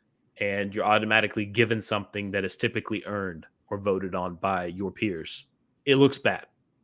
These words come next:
It makes you, it makes you look bad with the relationship you have with the head coach.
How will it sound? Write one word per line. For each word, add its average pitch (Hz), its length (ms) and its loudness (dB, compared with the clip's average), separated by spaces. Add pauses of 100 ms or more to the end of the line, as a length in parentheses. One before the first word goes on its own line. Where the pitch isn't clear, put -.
(280)
It 123 140 -2
makes 127 260 6
you, - 60 -8 (340)
it 110 80 -6
makes 127 320 2
you 143 80 2
look 127 340 0 (140)
bad 110 320 6
with 104 120 -6
the 101 60 -8
relationship 113 720 -4
you 104 60 -8
have 110 180 0
with 120 140 -2
the 113 100 -2
head 113 160 -4
coach. - 380 -8